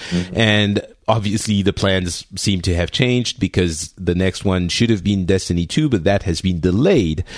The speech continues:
Speaker 2: uh, to twenty seventeen, and now we're just, quote unquote, going to get an expansion. Um, if it's as good as The Taken King,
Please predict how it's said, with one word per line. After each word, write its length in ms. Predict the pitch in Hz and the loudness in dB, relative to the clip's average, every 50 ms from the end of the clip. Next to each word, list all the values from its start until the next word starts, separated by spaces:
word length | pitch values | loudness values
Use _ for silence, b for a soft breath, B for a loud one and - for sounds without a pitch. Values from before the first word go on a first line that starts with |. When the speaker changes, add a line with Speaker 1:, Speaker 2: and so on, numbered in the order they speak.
| B B B B B | B B B B B
Speaker 2:
uh, 160 | B 92 87 | B 0 0
to 140 | 80 - 104 | 0 -2 -4
twenty 300 | 90 - - 101 95 - | -2 0 0 0 0 0
seventeen, 640 | - - 135 127 123 120 110 - 120 117 120 117 110 | 2 2 2 4 2 0 0 0 0 2 2 2 2
and 200 | 73 98 92 92 | 0 0 2 2
now 140 | 101 101 98 | 2 2 4
we're 140 | 98 92 85 | 2 2 0
just, 680 | - - - 143 147 135 110 - - - - - - - | -2 0 4 6 6 6 6 4 0 -6 -10 -10 -2 2
quote 180 | - 104 92 | 2 2 4
unquote, 380 | 92 90 - 98 95 90 82 82 | 2 0 0 2 2 2 2 2
going 220 | 92 90 90 87 | 2 2 0 0
to 120 | - - 82 | -2 -2 0
get 160 | 95 87 82 | 0 2 2
an 100 | 80 73 | 0 0
expansion. 640 | 80 - - - 135 139 82 - - 87 85 87 - B B B B B B B | -2 0 2 4 4 4 2 2 0 0 0 -2 -4 B B B B B B B
Um, 400 | B 95 92 92 90 92 95 - - _ - | B 2 2 2 2 0 -2 -2 -6 _ 0
if 160 | - 156 - 240 | 2 4 4 4
it's 220 | 233 226 - - | 4 4 6 4
as 180 | 196 175 131 107 | 4 4 4 4
good 320 | 95 135 139 135 131 127 - - | 4 6 6 6 6 4 2 2
as 300 | 113 117 113 110 95 95 | 4 4 4 4 2 0
The 80 | 101 | -2
Taken 400 | - 110 107 107 - 107 92 92 | 0 0 0 2 0 0 -2 -2
King, 340 | - - 98 101 110 123 - | 0 0 0 0 0 -2 -2